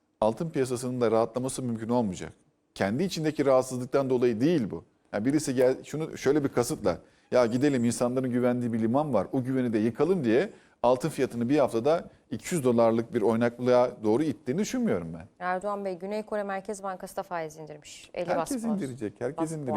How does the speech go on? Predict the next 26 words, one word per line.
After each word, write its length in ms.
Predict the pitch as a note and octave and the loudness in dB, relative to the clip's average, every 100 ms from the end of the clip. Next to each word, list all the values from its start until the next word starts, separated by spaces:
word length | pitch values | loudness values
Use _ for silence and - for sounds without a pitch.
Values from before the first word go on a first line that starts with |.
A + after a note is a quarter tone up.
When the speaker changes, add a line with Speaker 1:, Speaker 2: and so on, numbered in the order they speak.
| G2 | 0
Speaker 2:
puan. 20 | F2 | -2
Speaker 1:
yani, 240 | E2+ E2+ | -4 -6
şey 260 | F2 A2+ A#2+ | -4 -4 -4
değil. 200 | A#2+ G2+ _ _ _ _ _ _ | -8 -10 _ _ _ _ _ _
Sürpriz 420 | D#2+ G2+ A#2 C#3 | -20 -10 -8 -4
değil. 200 | D3 G2+ _ _ _ _ - | -4 -6 _ _ _ _ -4
Peşi 200 | C3 C3 | 0 0
sıra 200 | G2 A#2+ | 2 4
gelecek. 440 | C3+ C3 A2+ F#2 - _ _ _ _ _ _ _ | 4 2 0 -2 -6 _ _ _ _ _ _ _
Ee, 240 | F#2+ F#2 - - - - _ | -8 -6 -8 -12 -18 -20 _
geçen 280 | A2+ B2 D3+ | -2 0 0
sene 260 | D3+ C3+ | 2 2
FED 280 | A2+ C3+ B2 - | 2 2 2 0
üç 200 | D3 - | -6 0
faiz 300 | C3+ B2 A#2 | 4 4 4
indirimi 320 | B2 B2 B2 | 0 0 2
yaparken 540 | B2 A#2 E3+ F3+ D#3 A2+ | 2 4 0 0 -4 0
altmış 280 | A#2+ - C#3 | -2 -2 -4
sekiz 260 | C#3+ C#3 | -4 -2
ülke 240 | C3 B2+ F3 | -2 -2 0
saymıştım 560 | F3+ B2 F#2+ - E2+ | 2 2 0 -6 -10
ben 120 | D#2+ D2+ _ _ _ _ _ _ | -10 -12 _ _ _ _ _ _
faiz 280 | G2 G2 F2 | 0 0 0
indiren. 340 | F2+ E2 D#2+ - _ _ _ _ - | -4 -6 -8 -12 _ _ _ _ -6
Bu 140 | G#2+ | -4
sene, 440 | C#3 G3 G3+ C4+ | -2 -2 -2 -2